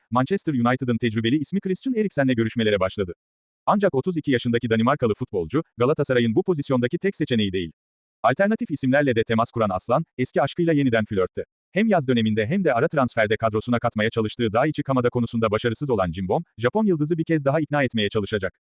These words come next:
Lazio ile sözleşmesi sezon sonunda bitecek olan yirmi yedi yaşındaki futbolcunun,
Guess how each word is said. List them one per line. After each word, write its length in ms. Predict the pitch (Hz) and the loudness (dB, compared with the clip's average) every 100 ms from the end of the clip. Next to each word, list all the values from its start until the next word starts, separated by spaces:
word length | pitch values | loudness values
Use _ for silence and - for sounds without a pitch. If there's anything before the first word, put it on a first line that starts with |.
| _ _ _ _ - | _ _ _ _ 0
Lazio 280 | 175 226 185 | 0 2 2
ile 160 | 135 | 2
sözleşmesi 540 | 127 120 117 131 123 139 | 0 0 0 -2 -4 -2
sezon 240 | 120 143 | 0 0
sonunda 340 | 165 120 110 | 0 0 0
bitecek 320 | 107 113 120 139 | 0 0 0 0
olan 180 | 107 95 | 0 0
yirmi 220 | 104 117 | 0 0
yedi 140 | 110 | 2
yaşındaki 380 | 127 117 107 104 | 0 0 -4 -4
futbolcunun, 520 | - - 95 87 123 | -8 -4 -4 -2 -6